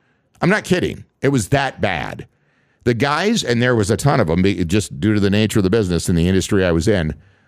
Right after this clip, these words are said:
a lot of guys that smoked marijuana, right?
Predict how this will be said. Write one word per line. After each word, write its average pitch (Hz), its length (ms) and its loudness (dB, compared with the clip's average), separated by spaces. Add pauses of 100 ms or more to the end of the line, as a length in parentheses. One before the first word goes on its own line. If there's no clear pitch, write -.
(100)
a 80 60 -2
lot 92 220 0
of 117 60 2
guys 110 680 0
that 92 180 -2
smoked - 600 -2 (440)
marijuana, 90 640 0 (140)
right? 92 400 -2